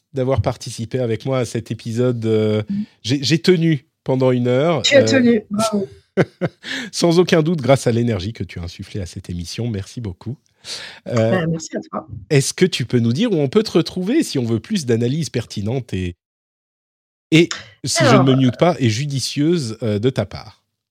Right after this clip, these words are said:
Speaker 2: Alors, euh, pour me retrouver, ben, déjà Le Figaro. Euh, Le Figaro, version papier, euh, dans Le Figaro Économie, dans les pages tech et médias. Sinon, sur le site du figaro point F R, rubrique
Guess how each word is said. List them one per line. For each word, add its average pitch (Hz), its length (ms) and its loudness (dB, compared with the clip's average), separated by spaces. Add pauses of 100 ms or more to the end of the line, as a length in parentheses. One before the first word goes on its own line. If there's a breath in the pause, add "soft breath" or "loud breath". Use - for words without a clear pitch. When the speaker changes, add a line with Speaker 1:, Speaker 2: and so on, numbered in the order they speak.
(500)
Speaker 2:
Alors, 185 480 2
euh, 170 240 4
pour 208 180 -2
me 220 80 2
retrouver, 214 420 0
ben, 165 200 0
déjà 180 320 2
Le 185 100 0
Figaro. 190 560 0 (600 soft breath)
Euh, 156 500 4
Le 185 100 4
Figaro, 196 600 2 (120)
version 208 300 2
papier, 190 600 0
euh, 156 140 0
dans 170 120 0
Le 165 60 0
Figaro 170 300 -2
Économie, 170 460 2
dans 160 100 -8
les 156 120 -6
pages 165 240 -4
tech 208 180 2 (100)
et 202 120 6
médias. 175 480 2
Sinon, 196 300 -2
sur 180 140 -10
le 170 80 -8
site 320 320 -8
du 233 80 0
figaro 196 380 2
point 175 320 -2
F 170 140 -12
R, 165 240 2 (140)
rubrique 170 520 2